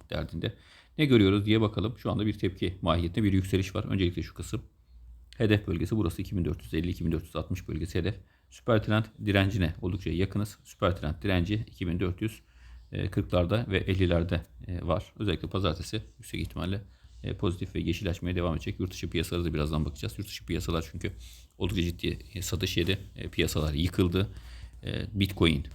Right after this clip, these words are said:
dağıldı. E, altın dağıldı. Gümüş dağıldı. Yani bütün piyasalar bu hafta oldukça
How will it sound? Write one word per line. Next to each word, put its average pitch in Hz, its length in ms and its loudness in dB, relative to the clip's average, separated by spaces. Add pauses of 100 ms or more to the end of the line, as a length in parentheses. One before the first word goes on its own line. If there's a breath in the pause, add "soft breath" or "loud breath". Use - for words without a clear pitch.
(120)
dağıldı. 90 440 6 (840 soft breath)
E, 98 80 -2
altın 92 500 6 (180)
dağıldı. 92 520 6 (200)
Gümüş 95 420 2
dağıldı. 92 540 4
Yani 92 220 4
bütün 101 180 0
piyasalar 90 400 0 (100)
bu 95 100 2
hafta 92 400 0
oldukça 92 400 -2